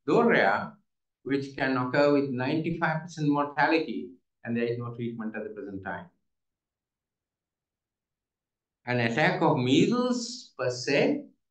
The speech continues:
confers lifelong immunity. Uh, we will talk a little bit about the immunity due to the vaccine a bit later. Uh, measles was endemic in Sri Lanka up to about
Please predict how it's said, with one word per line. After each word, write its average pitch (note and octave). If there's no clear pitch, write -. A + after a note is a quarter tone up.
confers C#3+
lifelong C3
immunity. A2
Uh, G#2
we C3
will C3+
talk F3
a D#3+
little -
bit G3
about A#2+
the C3
immunity A#2+
due A#2+
to -
the G#2+
vaccine A#2
a G2+
bit G2+
later. C3+
Uh, D3
measles A#3
was D3+
endemic G#3
in F3+
Sri E3
Lanka E3+
up B2
to C#3
about A#2+